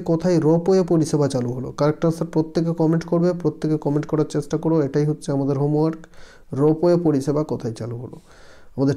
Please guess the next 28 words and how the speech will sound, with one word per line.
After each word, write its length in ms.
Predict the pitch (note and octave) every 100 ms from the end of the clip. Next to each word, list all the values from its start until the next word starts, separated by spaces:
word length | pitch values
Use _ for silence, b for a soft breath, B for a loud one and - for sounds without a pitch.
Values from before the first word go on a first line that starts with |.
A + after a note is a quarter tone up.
| D#3+
Telegram 360 | D#3+ E3+ F3+ F3
চ্যানেলের 320 | F3+ F#3 F3+ E3+
লিংক 140 | F3 F3+
আছে 100 | F3+ F3
ডেসক্রিপশনে, 440 | F3 F3 - F#3 E3
অথবা 180 | D#3 D#3+ D#3+
Telegram-এ 480 | D#3 D#3+ E3 E3+ D#3+ D#3
গিয়ে 160 | F3 F3
তোমরা 180 | E3 C#3+ C3+
গাইডেন্স 280 | C3+ C#3 D3 D3+
গুরু 100 | D3
অফিসিয়াল 300 | C#3+ D#3 D#3+ D#3
লিখে 140 | D#3 D#3
সার্চ 160 | D#3 D#3 E3
করবে, 180 | E3 E3+ D#3
তাহলেও 280 | C#3 D3+ D#3
তোমরা 180 | D#3 C#3+ C#3
জয়েন 180 | C#3+ C#3+ D3+
করতে 180 | D#3 D#3
পারবে, 220 | D3+ E3+ E3+ C#3
এবং 120 | C#3 C#3
আমাদের 200 | C3+ C3 C3+
অফিসিয়াল 340 | D3 D#3 D3+ D3
অ্যাপ 160 | D#3 D#3+ C#3
গাইডেন্স 280 | C3 C3+ C3+
গুরু 120 | D#3 D#3+
ডেসক্রিপশন 400 | D3 - E3 C#3 C3
লিংক 140 | C3